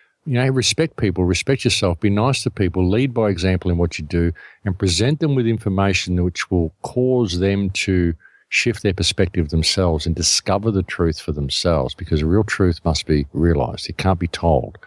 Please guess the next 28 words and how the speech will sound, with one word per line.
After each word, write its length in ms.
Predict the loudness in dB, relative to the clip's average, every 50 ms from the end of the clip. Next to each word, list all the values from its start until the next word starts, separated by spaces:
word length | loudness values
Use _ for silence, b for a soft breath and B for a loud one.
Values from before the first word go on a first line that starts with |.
| B B B B B _ -2
No 160 | -2 0 2
one 140 | 2 2 2
will 60 | 2
ever 100 | 2 2
listen 380 | 2 2 2 2 0 0 0
to 120 | 0 -2 -4
the 120 | -4 -2
truth. 420 | -2 -2 0 0 -2 -4 -8 -14 b b b b b b b b _
Uh, 260 | -2 0 0 0 0
it, 220 | 0 0 0 -2 -2
it 120 | -4 -4
freaks 280 | -2 -2 -2 -2 0 0
them 100 | 0 2
out 180 | 2 0 -2
too 140 | -2 -2 -2
much. 240 | -2 -2 -2 -2 -2
They 80 | -2
have 180 | -2 -2 -2 -4
to 80 | -4 -6
discover 500 | -4 -2 -2 -2 -2 0 0 0 0 0
it 100 | -2 -2
for 120 | -4 -4 -4
themselves. 500 | -2 -2 -2 -2 0 0 0 0 0 -2
And 80 | 0
when 120 | 0 2 2
they 100 | 0 0
discover 540 | 0 -2 -2 -2 0 0 0 0 0 -2
it, 60 | -4